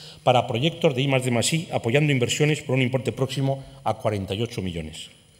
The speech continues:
Estamos ahora trabajando con el Ministerio de Economía y Competitividad en la suscripción de un convenio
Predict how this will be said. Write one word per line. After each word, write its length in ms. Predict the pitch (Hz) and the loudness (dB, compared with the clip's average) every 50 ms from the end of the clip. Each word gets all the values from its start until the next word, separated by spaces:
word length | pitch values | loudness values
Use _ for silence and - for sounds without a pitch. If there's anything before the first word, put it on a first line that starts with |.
| _ _ _ _ - _ _ _ - - - - - | _ _ _ _ -20 _ _ _ -20 -20 -20 -8 -6
Estamos 400 | 113 - - - 151 147 131 139 | -6 0 2 4 4 4 4 6
ahora 160 | 135 135 120 | 4 4 4
trabajando 500 | 131 120 120 123 - 170 175 170 170 165 | 4 4 2 4 6 4 4 6 2 2
con 120 | 147 139 | 2 2
el 60 | 127 | 2
Ministerio 540 | 120 113 113 - - 151 143 143 143 147 139 147 - - - - - - - | 0 0 -2 0 2 2 2 4 2 0 0 -2 -8 -16 -18 -20 -20 -12 -8
de 260 | 123 113 131 143 139 | 2 6 6 6 6
Economía 420 | 135 131 - 120 117 120 143 147 143 | 4 4 4 4 4 6 6 6 6
y 60 | 139 | 6
Competitividad 720 | - 123 117 113 - - - - 110 113 120 143 143 139 | 4 2 0 0 -2 -4 -6 -2 0 6 8 8 8 8
en 60 | 131 | 6
la 60 | 123 | 4
suscripción 520 | 113 - 117 - - 123 110 - - 139 135 | 0 -2 -4 -4 -2 -4 -2 2 2 4 4
de 60 | 135 | 4
un 100 | 127 120 | 4 4
convenio 480 | 127 113 113 123 139 143 143 151 151 | 2 2 4 4 4 4 2 0 -2